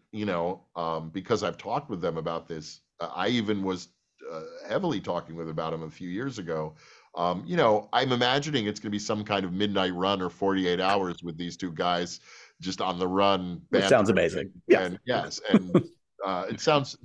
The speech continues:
Speaker 1: fun as hell. And, and I don't think, so because I don't think in universes, I just think in movies, I think we did it,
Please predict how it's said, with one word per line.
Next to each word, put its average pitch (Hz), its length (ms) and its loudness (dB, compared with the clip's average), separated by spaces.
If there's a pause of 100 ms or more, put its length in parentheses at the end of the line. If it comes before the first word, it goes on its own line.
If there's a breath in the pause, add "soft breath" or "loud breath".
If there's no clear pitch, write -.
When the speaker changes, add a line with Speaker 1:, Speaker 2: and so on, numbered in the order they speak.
Speaker 1:
fun 131 180 0
as 123 140 -6
hell. 127 400 -2 (380 loud breath)
And, 131 420 2 (100)
and 131 140 0
I 147 80 4
don't 175 240 2
think, 156 320 -6 (400 soft breath)
so 165 480 0 (360 soft breath)
because 175 380 4
I 185 100 6
don't 165 220 6
think 147 320 -2
in 127 120 0
universes, 107 720 0
I 87 100 0
just 113 320 -4
think 104 220 -4
in 90 120 -2
movies, 82 600 -2
I 87 140 -2
think 110 360 -6
we 107 140 0
did 127 180 4
it, 76 220 -6